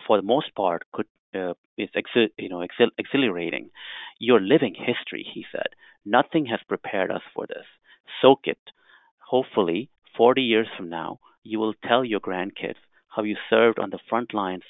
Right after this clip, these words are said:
of the great twenty twenty pandemic, and you may never again have this opportunity to be involved in something more meaningful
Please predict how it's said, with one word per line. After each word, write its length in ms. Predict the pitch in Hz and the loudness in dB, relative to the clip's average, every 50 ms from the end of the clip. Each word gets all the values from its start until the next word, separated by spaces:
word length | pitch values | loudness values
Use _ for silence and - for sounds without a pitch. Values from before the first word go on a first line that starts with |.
| _ - | _ -14
of 120 | - 95 - | -14 -12 -8
the 80 | - 113 | -8 -8
great 320 | - - 95 92 95 - _ - | -6 -2 -4 -4 -4 -6 _ -8
twenty 260 | - 101 92 95 95 | -6 -6 -6 -6 -6
twenty 280 | - - 98 87 87 85 | -10 -8 -10 -8 -10 -10
pandemic, 520 | - 95 87 87 - - - - - _ _ _ _ - - - - - _ _ _ _ _ | -10 -12 -12 -10 -10 -12 -10 -10 -14 _ _ _ _ -20 -20 -20 -20 -20 _ _ _ _ _
and 220 | - 98 98 98 98 | -8 -8 -6 -6 -4
you 120 | 113 120 - | -6 -4 -4
may 120 | 110 98 | -6 -6
never 300 | 90 101 113 123 127 131 | 0 0 0 2 4 2
again 280 | 98 104 - 107 95 85 | 0 0 -2 -4 -6 -4
have 180 | 104 101 92 | -4 -4 -4
this 140 | - 95 - | -4 -2 -4
opportunity 460 | 92 90 - - - - 101 92 85 | -4 -4 -4 -8 -10 -8 -8 -8 -10
to 100 | - 98 | -10 -12
be 140 | - 95 92 | -10 -8 -8
involved 400 | 90 85 87 95 90 90 87 85 | -8 -8 -4 -2 0 0 0 -2
in 100 | 85 85 - | -6 -10 -8
something 340 | - 101 104 - 95 90 92 | -8 -8 -8 -8 -12 -12 -8
more 220 | 95 104 110 110 | -6 -4 -2 -2
meaningful 720 | 104 101 104 110 110 110 101 92 - - - - - - | -2 -4 -4 -4 -4 -4 -6 -8 -12 -10 -8 -8 -8 -8